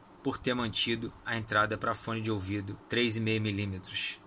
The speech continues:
E aí, como vocês puderam ver também, a bateria não drenou muito. Eu comecei acho que com vinte e nove, não sei.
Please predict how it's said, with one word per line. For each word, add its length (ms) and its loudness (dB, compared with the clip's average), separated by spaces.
E 100 6
aí, 140 6
como 200 0
vocês 300 4
puderam 420 2
ver 180 4
também, 360 4
a 60 2
bateria 400 6
não 200 4
drenou 320 6
muito. 300 2
Eu 60 2
comecei 500 6
acho 160 4
que 100 0
com 640 -2
vinte 320 0
e 40 0
nove, 460 2
não 140 -2
sei. 400 2